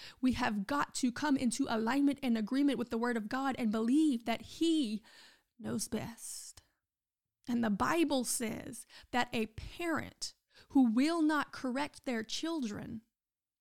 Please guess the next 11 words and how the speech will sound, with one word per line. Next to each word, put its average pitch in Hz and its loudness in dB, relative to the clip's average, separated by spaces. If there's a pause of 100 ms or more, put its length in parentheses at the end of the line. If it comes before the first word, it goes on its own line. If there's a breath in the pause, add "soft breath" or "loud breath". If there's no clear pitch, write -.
(120)
it's - -20
because 269 -6
they 226 0
don't 262 -4
love 226 -4 (100)
them. 208 -14 (920)
It's - -20
because 240 -6
they 220 -8
hate - -10
them. 233 -16